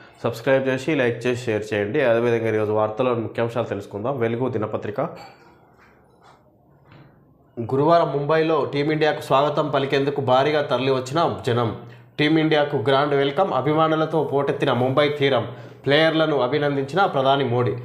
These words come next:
ఓవైపు దేశ ప్రధాని, మరోవైపు వీర-, వీరాభిమానుల కోలాహలం. మధ్యలో వీణు-, వీణుల విందైన సంగీతం, బాంగ్రా నృత్యాలు, డోలు చప్పుళ్ళు, సాంప్రదాయ స్వాగతాలు, ఉద్విగ్న వాతావరణం, ఉద్వేగ క్షణాలు. ఎటు చూసినా, ఎక్కడికి వెళ్ళినా అభిమానం,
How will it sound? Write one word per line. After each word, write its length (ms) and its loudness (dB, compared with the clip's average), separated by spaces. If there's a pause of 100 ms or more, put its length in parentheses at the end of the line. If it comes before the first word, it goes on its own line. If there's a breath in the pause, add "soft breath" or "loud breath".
(280 loud breath)
ఓవైపు 340 2
దేశ 280 2
ప్రధాని, 440 2
మరోవైపు 520 0
వీర-, 380 2 (100)
వీరాభిమానుల 680 0
కోలాహలం. 680 0 (180)
మధ్యలో 320 2
వీణు-, 320 0 (800 loud breath)
వీణుల 340 4
విందైన 500 0
సంగీతం, 580 -2 (460 loud breath)
బాంగ్రా 480 2
నృత్యాలు, 560 0
డోలు 340 0 (100)
చప్పుళ్ళు, 380 0
సాంప్రదాయ 560 2
స్వాగతాలు, 680 0 (220)
ఉద్విగ్న 580 0 (220 loud breath)
వాతావరణం, 640 2
ఉద్వేగ 420 0
క్షణాలు. 540 0 (100)
ఎటు 140 0
చూసినా, 440 2
ఎక్కడికి 380 0
వెళ్ళినా 320 2
అభిమానం, 480 0